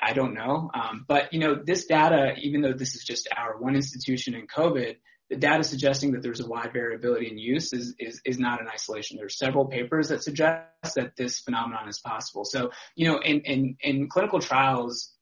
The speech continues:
for therapeutics, there is this idea that the average treatment effect for a specific drug may be very different than an individual treatment effect. For some drugs, that, that,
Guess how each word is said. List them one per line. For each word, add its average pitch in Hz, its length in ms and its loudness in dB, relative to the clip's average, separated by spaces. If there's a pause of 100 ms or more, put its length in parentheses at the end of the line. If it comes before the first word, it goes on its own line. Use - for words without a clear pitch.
for 135 100 -2
therapeutics, 135 800 2
there 127 240 2
is 123 100 -4
this 127 160 -4
idea 143 420 2
that 117 300 -2 (220)
the - 160 -4
average 165 400 2
treatment 165 360 -2
effect 170 420 0
for 160 160 2
a 160 40 2
specific 165 440 -4
drug 156 260 4
may 135 140 2
be 123 160 -4
very 113 240 -6
different 135 260 0
than 123 120 -8
an - 120 -14
individual 151 480 -2
treatment 170 260 -4
effect. 180 360 0 (320)
For - 80 -8
some 131 240 0
drugs, 131 320 0
that, 110 220 -6 (200)
that, 110 200 -4